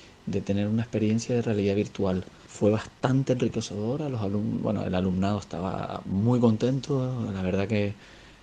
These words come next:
yo viví con algunos, eh, y, eh, grupos,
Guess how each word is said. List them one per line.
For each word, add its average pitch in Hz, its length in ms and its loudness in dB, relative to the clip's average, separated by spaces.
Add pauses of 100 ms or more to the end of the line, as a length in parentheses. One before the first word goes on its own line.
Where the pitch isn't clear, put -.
(100)
yo 101 160 4
viví 107 200 6
con 110 160 4
algunos, 107 460 4
eh, 92 680 0
y, 85 640 -10
eh, - 380 -10 (200)
grupos, 104 420 0